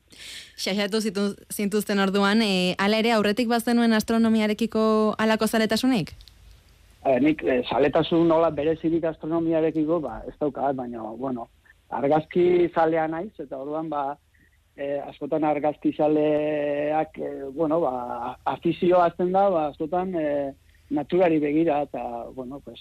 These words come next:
Speaker 2: eh, ilunabarrak, eta, eh, ilargia, eta izarrak, eta holakoak ateratzen, eta, bueno, tarteka,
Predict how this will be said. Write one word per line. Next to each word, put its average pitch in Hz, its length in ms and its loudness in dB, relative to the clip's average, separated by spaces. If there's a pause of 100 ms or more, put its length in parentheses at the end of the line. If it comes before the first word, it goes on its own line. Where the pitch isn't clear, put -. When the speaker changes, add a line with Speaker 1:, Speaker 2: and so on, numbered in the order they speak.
Speaker 2:
eh, - 460 -14
ilunabarrak, 139 800 0
eta, 135 220 -2 (440)
eh, 120 480 -14 (400)
ilargia, 139 580 2
eta 135 460 -4
izarrak, 160 460 -2
eta 131 160 -6
holakoak 131 380 -4
ateratzen, 117 500 -6
eta, 113 180 -6
bueno, 107 240 -8
tarteka, 156 580 2